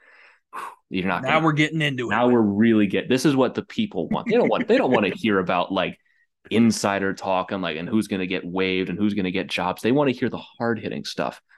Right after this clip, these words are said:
Speaker 1: Like,
Speaker 2: Yes.
Speaker 1: what number sucks, and here's why you should agree with us.
Speaker 2: And they came, they saw, and they're like, "Damn, those guys
Speaker 1: They're
Speaker 2: are
Speaker 1: like,
Speaker 2: right."
Speaker 1: "Damn," and they're gonna come back 'cause we're gonna do this again next episode. We're gonna
Speaker 2: Yes,
Speaker 1: talk, we're
Speaker 2: sir.
Speaker 1: gonna go, we're gonna find other weird numbers, and we're just gonna keep talking about 'em.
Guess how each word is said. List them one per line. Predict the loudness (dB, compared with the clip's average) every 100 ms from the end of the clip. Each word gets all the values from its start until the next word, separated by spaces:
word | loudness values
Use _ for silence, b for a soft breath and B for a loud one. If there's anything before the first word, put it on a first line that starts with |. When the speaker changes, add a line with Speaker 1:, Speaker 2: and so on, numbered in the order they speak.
| -2
Speaker 1:
Like, | -2 0
Speaker 2:
Yes. | -2
Speaker 1:
what | 2 2 2
number | 2 4 4 2 0 -4
sucks, | -12 -8 -6 -2 -4 -4 -10
and | -4
here's | 0 0
why | 2 0
you | 0 -2
should | -4 -6
agree | -6 -4 -4
with | -4 -6
us. | -8 -8 -12 _ _
Speaker 2:
And | -14 -12 -14 _ _ _ -14
they | -6 -6
came, | -2 -2 -2 -4
they | -6
saw, | -6 -2 0 -2 -4
and | -8 -6
they're |
like, | -4 -6 -6
"Damn, | -4 -4 -10 _
those | -12 -4
guys | 2 4
Speaker 1:
They're | 2
Speaker 2:
are |
Speaker 1:
like, | 0
Speaker 2:
right." | 0
Speaker 1:
"Damn," | 0 2 2
and | 0 0
they're | 2 2
gonna | 0 -4
come | -2 0
back | 0 -2
'cause | -2
we're | 0
gonna | 2 2
do | 2
this | 0
again | -4 -4
next | -4 -6 -8
episode. | -6 -2 -2 0
We're | 2
gonna | 2
Speaker 2:
Yes, | 4
Speaker 1:
talk, | 2 2
we're | 0
Speaker 2:
sir. | 2 0
Speaker 1:
gonna | 0
go, | 2 2 0 0
we're | 2
gonna | 0
find | 0 -2 0
other | 0 0
weird | -2 -4 -4 -4
numbers, | -4 -4 -2 -4 -6 b b -6
and | -4 0
we're | 0 0
just | -2 -8 -6
gonna | -8 -8
keep | -8 -6
talking | -6 -6 -6
about | -6 -8
'em. | -10